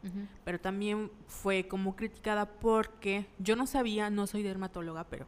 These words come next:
Speaker 2: pues esto es lo que dice el internet. Se supone que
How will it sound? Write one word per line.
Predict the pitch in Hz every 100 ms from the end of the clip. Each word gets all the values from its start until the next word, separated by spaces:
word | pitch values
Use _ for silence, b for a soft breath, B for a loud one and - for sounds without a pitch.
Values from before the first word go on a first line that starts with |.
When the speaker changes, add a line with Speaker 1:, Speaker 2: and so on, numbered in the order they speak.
| -
Speaker 2:
pues | 165 170
esto | - 185
es | -
lo | 180 185
que | 180
dice | 185 190
el |
internet. | 190 196 - 170 - b b b b b b -
Se | - 254
supone | 247 254 262 269
que | 254 233